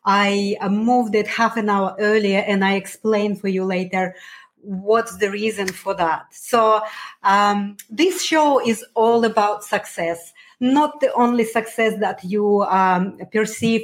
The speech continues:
as a success in your business or professional life and in your attaining, um, positions or wealth, uh,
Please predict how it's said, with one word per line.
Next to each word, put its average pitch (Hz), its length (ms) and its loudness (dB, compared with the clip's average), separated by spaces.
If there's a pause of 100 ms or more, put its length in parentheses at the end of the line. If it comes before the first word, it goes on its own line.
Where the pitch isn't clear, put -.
(120)
as 208 240 2
a 196 260 0 (640)
success 220 520 0
in 208 160 2
your 185 160 0
business 208 540 0
or 202 120 -4
professional 190 580 -2
life 196 460 0
and 185 280 -2
in 202 200 0
your 185 400 0 (260)
attaining, 214 840 0
um, 190 560 0 (320)
positions 220 580 0
or 202 160 2
wealth, 220 480 2 (400)
uh, 294 240 2